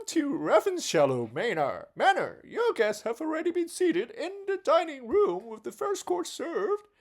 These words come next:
As you requested, the family has served the estate for generations, and I do hope you'll find to your satisfaction, despite the rather temp-, tempestuous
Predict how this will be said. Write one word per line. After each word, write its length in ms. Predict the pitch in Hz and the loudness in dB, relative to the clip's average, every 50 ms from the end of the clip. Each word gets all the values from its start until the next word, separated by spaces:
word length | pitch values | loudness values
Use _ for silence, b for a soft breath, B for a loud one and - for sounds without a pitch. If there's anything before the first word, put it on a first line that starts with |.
| b b b b | b b b b
As 240 | - 453 - - | -2 -2 -2 -2
you 100 | - 381 | -2 -4
requested, 640 | 320 - - - - - 466 - - - 131 127 131 _ | -4 -4 -6 -6 -2 0 0 0 -2 -6 -12 -12 -12 _
the 80 | - 349 | -14 -12
family 460 | - - 370 392 494 392 226 - 330 | -8 -4 -2 -2 -2 -2 -2 -2 -2
has 260 | 320 - - 339 - | -2 -2 -4 -6 -6
served 380 | - - 403 427 453 440 - - | -8 -6 -4 -4 -4 -4 -6 -8
the 120 | 370 381 | -8 -8
estate 520 | 403 - - - - - 403 427 415 403 - _ _ b b b b b b b b | -8 -8 -10 -12 -8 -4 -2 0 0 -2 -4 _ _ b b b b b b b b
for 260 | - - 415 453 415 | -4 0 0 0 0
generations, 680 | - - 240 208 185 185 190 220 - - 233 226 240 - | -2 -4 -4 -4 -4 -6 -6 -6 -8 -12 -12 -12 -12 -14
and 100 | - 330 | -12 -10
I 120 | 330 311 | -8 -8
do 220 | 302 - 330 392 320 | -4 -4 -2 -2 0
hope 240 | - 240 - - - | 0 -2 -2 -4 -6
you'll 140 | 320 339 - | -6 -8 -6
find 520 | - - 233 233 254 381 370 370 311 285 | -6 -6 -6 -6 -4 -6 -8 -8 -12 -14
to 140 | - - 311 | -10 -8 -8
your 320 | 302 294 311 226 311 240 208 302 | -8 -6 -8 -6 -8 -8 -12 -16
satisfaction, 920 | _ - - - - - 190 208 - - - - 427 - - - - - 381 466 480 _ _ _ _ | _ -12 -6 -4 -4 -4 -4 -8 -8 -4 -4 -4 -4 -6 -10 -12 -10 -10 -10 -12 -12 _ _ _ _
despite 460 | - - - - - 226 262 359 - | -14 -14 -14 -10 -8 -8 -8 -8 -8
the 80 | - 330 | -10 -10
rather 460 | 302 311 277 285 294 311 339 370 392 370 b b b b b b b b b b | -6 -4 -4 -4 -4 -4 -6 -8 -10 -12 b b b b b b b b b b
temp-, 180 | - - 427 403 _ _ _ _ _ _ | -8 -8 -8 -8 _ _ _ _ _ _
tempestuous 680 | - 392 440 - 466 480 - - - 381 370 381 - - | -12 -10 -4 -2 -2 -2 -2 -2 -4 -2 -2 -4 -6 -16